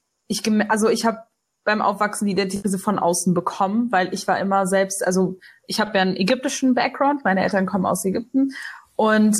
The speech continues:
ähm, für mich war das immer so normal. Also für mich war das so Teil von mir. Ich hab mit zwölf, ähm, angefangen, den Hijab zu tragen. Und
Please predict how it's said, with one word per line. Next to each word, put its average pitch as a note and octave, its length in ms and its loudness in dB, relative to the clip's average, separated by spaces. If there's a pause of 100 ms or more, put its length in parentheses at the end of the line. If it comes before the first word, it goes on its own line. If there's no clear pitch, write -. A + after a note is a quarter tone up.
ähm, G3 600 2
für - 140 -2
mich A3+ 220 2
war A3 100 4
das G3+ 160 0
immer G#3 220 2
so F#3 120 2
normal. F#3 460 2
Also F3+ 160 0
für G3+ 140 -4
mich F#3 120 -2
war F#3 100 2
das F#3+ 160 0
so F#3 100 2
Teil G3 300 0
von F#3+ 240 0
mir. G3+ 360 2 (280)
Ich F#3+ 120 -4
hab F#3+ 80 2
mit F#3+ 180 -2
zwölf, G3+ 540 0
ähm, F3+ 560 2
angefangen, F#3 560 0
den F#3 120 4
Hijab G#3+ 340 0
zu F#3 80 -12
tragen. G3+ 500 0
Und F#3 300 0